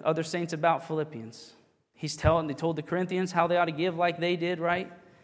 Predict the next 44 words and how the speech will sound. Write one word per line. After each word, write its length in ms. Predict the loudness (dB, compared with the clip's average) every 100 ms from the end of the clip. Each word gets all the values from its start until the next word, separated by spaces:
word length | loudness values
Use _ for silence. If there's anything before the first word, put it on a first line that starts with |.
| -20 -20 -20 -20 -4
But 80 | -2
it's 160 | 0
interesting 840 | 0 0 -2 -2 -2 -2 -2 -6 -14 -16 -4
that 80 | 0
he 80 |
says, 180 | 0 0
"All 280 | 2 2 2
the 100 | 0
saints, 320 | -2 -4 -4
especially 880 | -4 -4 0 0 2 -2 -4 -6 -10 -16 -20 -12
those 320 | 0 2 2
of 100 | -2
Caesar's 380 | -4 -6 -6 -6
household." 440 | -4 -4 -4 -8 -6
Remember 180 | -4
back 260 | 0 -2 -2
in 60 | -4
chapter 360 | -2 -4 -4
one. 260 | -10 -10 -14 -20 -20 _ _ _ _ -20 -20 _
Paul 180 | 2 2
says, 200 | 2 0
"My 140 | 0 -4
circumstance 640 | -2 -2 -2 -6 -6 -4
haven't 220 | -6 -6
hindered. 320 | -4 -4 -2
They've 120 | -4 -4
only 200 | -2 -4
advanced 460 | -4 -4 -4 -6
the 60 | -8
gospel, 460 | -6 -8 -10 -14
so 300 | -4 2 4
that 160 | 4 0
all 320 | 0 2 2
those 320 | 2 2 4
in 80 | 2
the 60 | 0
imperial 340 | 0 -2 -2
guard 260 | 0 -2 0
know 300 | 0 0 0
that 100 | -2
I'm 140 | -2
here 180 | 0 -2
for 140 | -4
Christ." 600 | -8 -4 -4 -6 -12 -18